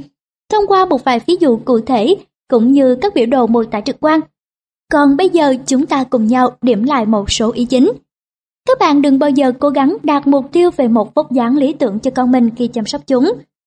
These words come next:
Con mình cao hay thấp, béo hay gầy, nếu các bạn cho bé ăn đầy đủ chất dinh dưỡng và đúng cách thì chắc chắn bé của bạn là đứa trẻ khỏe mạnh. Trong các buổi khám sức khỏe định kỳ cho con, các bạn nên cùng bác sĩ quan sát thật kỹ biểu đồ phát triển cân nặng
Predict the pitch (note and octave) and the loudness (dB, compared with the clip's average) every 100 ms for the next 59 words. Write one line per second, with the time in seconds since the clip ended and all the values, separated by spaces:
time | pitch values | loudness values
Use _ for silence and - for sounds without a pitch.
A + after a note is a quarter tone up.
0 | _ _ G#4+ G#4+ F4+ B3 D4 D4 C#4+ D4 | _ _ -2 0 2 0 0 0 -2 -2
1 | B3+ B3 F4+ - _ - A#3+ C#4 - - | -6 -4 -6 -6 _ -6 -2 -2 -4 -6
2 | C4 B3+ B3 B3 _ _ _ A#3+ A#3+ C4+ | -4 -2 -2 -4 _ _ _ 0 0 -2
3 | A#4+ A4 C4+ G#3 A3 A#3+ C#4 C4+ A#3+ A3+ | -4 -2 -4 -4 -4 -4 -4 -2 -4 -4
4 | G#3 G#3 F#3+ - G#4+ D#4+ D4+ C#4+ G3+ A#3+ | -6 -6 -4 -4 -2 -2 0 0 -2 -4
5 | B3+ G#3+ - A#3 B3+ A4 - _ _ E4 | -4 -4 -4 -4 -4 -6 -8 _ _ -6
6 | D#4+ - D4+ C4+ G4 - A#3+ A#3 - B3 | -6 -6 -4 -4 -6 -4 -2 -2 -2 -4
7 | B3+ G#3 A3 G3 B3+ A#3+ G3+ - - G#3 | -2 -4 -4 -2 -2 -2 -4 -6 -4 0
8 | D4 A#3 - _ _ _ _ _ _ - | 2 2 -2 _ _ _ _ _ _ -2
9 | G4 A#4 G4+ C4+ A#3+ C4 C#4 A4+ E4+ A#3 | 0 0 2 0 2 0 0 -2 0 0
10 | A#3+ A#3 B3 B3 C#4 C4+ D#4 D4+ - _ | 0 0 0 0 -2 0 0 0 -4 _
11 | A#4 A#4 D4+ A3+ A#3 B3 B3+ A3 D#4 F4 | -4 -2 0 2 2 2 0 -2 -2 -2
12 | B3+ G3+ C4 A#3+ - F#4+ - B3+ A3+ G#3 | -2 0 0 0 0 -2 -4 -4 -2 0
13 | A3 A3+ C4 A3+ F#4+ D#4+ G#3+ A3 F#4 F4+ | 0 0 -2 -2 -4 -4 -4 -4 -4 -2
14 | D4 | -4